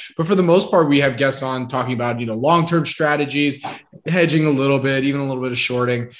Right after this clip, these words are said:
Um, but for the most part, no trading. So I, I'm always curious whenever we talk to someone that's specifically focused on using that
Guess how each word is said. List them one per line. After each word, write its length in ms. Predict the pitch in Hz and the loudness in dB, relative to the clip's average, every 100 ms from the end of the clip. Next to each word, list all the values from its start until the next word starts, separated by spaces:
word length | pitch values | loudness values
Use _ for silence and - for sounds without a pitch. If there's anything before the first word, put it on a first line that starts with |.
| - - | -20 -4
Um, 280 | 135 139 131 | 0 2 2
but 180 | 165 165 | 0 2
for 80 | |
the 80 | 156 | 0
most 300 | 151 175 175 | 4 2 2
part, 180 | 175 147 | 2 4
no 220 | 135 143 | 2 0
trading. 480 | 139 - 127 135 87 | -2 -4 -2 -2 -4
So 200 | - 143 | -2 0
I, 220 | 147 147 | 2 2
I'm 220 | 151 139 - | 0 -2 0
always 300 | 156 170 165 | 6 6 6
curious 320 | - 147 143 | 2 -2 -2
whenever 240 | 135 131 | -4 -4
we 100 | 131 | -4
talk 180 | 123 120 | -4 -4
to 60 | 123 | -4
someone 280 | - 127 117 | -6 -6 -6
that's 160 | 113 | -6
specifically 560 | - 113 - 123 - 117 | -8 -8 -8 -8 -10 -10
focused 420 | - 117 120 - | -6 -8 -8 -8
on 160 | 110 107 | -6 -4
using 320 | 117 113 107 | -4 -4 -4
that 340 | 113 113 - | -4 -4 -8